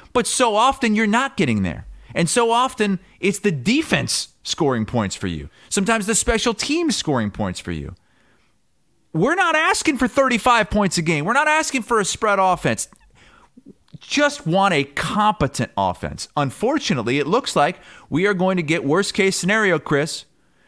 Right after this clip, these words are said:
which we talked about here a couple of months ago. Cade McNamara in that quarterback room. He's got Spencer Petras over here. Hey, Spencer. And Brian Ferentz over here. Hey, Brian Alder.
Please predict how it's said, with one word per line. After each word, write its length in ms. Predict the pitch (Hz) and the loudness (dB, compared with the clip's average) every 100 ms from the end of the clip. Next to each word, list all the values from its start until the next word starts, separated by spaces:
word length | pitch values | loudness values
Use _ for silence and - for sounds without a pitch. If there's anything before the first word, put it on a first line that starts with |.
| _ | _
which 180 | - 135 | -4 0
we 140 | 151 165 | 0 2
talked 300 | 196 190 185 | 2 2 2
about 220 | 185 175 | 2 4
here 180 | 180 185 | 2 0
a 60 | |
couple 300 | - 190 196 | 0 -2 0
of 60 | 175 | 2
months 240 | 202 214 | 2 2
ago. 400 | 170 139 123 143 - - - | 0 2 2 0 -10 -20 -8
Cade 220 | - 175 | -2 0
McNamara 720 | 175 185 220 190 165 156 165 170 - _ _ _ _ _ _ _ _ | 2 0 0 0 2 2 2 -2 -8 _ _ _ _ _ _ _ _
in 220 | 135 175 | 0 2
that 200 | 185 190 | 2 0
quarterback 560 | - 196 233 214 185 185 | -2 0 2 4 2 2
room. 540 | 165 185 190 190 185 - _ _ _ _ _ | 2 2 2 0 -4 -8 _ _ _ _ _
He's 100 | - | -4
got 420 | 160 139 - - _ _ | -2 -2 -6 -20 _ _
Spencer 600 | - - 190 220 196 190 | -20 -8 -4 -4 -2 -4
Petras 540 | - 220 226 214 202 | -2 -2 -2 -4 -2
over 160 | 233 208 | 0 0
here. 240 | 202 254 | 0 2
Hey, 160 | 220 269 | 0 -2
Spencer. 560 | 208 214 220 202 269 262 170 | -2 -4 -4 -4 -6 -8 -4
And 240 | 131 127 | -2 0
Brian 560 | 131 220 269 277 285 254 | 2 4 4 4 2 2
Ferentz 460 | 277 285 294 247 | 2 2 2 4
over 180 | 294 285 | 2 4
here. 240 | 269 294 | 2 2
Hey, 140 | 226 277 | 2 0
Brian 380 | 214 233 254 202 | 2 2 4 4
Alder. 880 | 160 160 160 - - 104 85 80 | 2 0 -8 -20 -12 -6 -4 -6